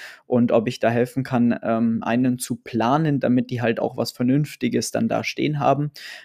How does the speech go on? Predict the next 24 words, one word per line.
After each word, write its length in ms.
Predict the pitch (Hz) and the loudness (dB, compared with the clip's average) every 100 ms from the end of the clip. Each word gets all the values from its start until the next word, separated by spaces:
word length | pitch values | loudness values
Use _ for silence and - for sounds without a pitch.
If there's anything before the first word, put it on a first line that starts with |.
| _ | _
Das 200 | 117 - | -4 0
haben 100 | 120 | 2
wir 80 | 120 | 2
dann 260 | 117 113 113 | 2 0 -2
natürlich 600 | 120 120 - 131 123 - _ | -4 -6 -6 -6 -6 -8 _
gemacht 480 | - 117 151 - - | -2 2 2 0 -12
und, 460 | - 123 127 123 - | -2 2 2 -2 2
ähm, 360 | 123 120 123 - _ _ _ _ _ - | 4 4 0 -8 _ _ _ _ _ -12
haben 220 | 139 127 | -2 4
da 100 | 123 | 6
jetzt, 460 | 120 127 123 - - - - - - - | 8 6 2 -8 -10 -18 -16 -16 -16 2
äh, 100 | 120 | 6
einen 640 | 123 120 123 120 123 123 | 6 6 2 2 2 0
mega 300 | 135 147 135 | 2 6 6
coolen 420 | 131 190 190 165 | 6 8 8 8
Calisthenics 640 | - 143 139 - 170 165 - | 2 0 0 -2 -2 -4 -8
Park 460 | - 135 139 139 - | -4 -2 -2 -4 -12
stehen. 580 | - - 156 202 202 208 - - _ | -10 2 6 8 6 4 -10 -20 _
Das 180 | 139 - | 0 4
Areal 500 | 135 127 123 143 143 | 4 8 10 10 8
ist 180 | 135 | 4
riesengroß, 760 | 147 139 127 - 151 170 - 143 | 2 2 0 4 6 6 4 4
wird 180 | 147 - | 4 4
grad 400 | - 123 - | 4 4 2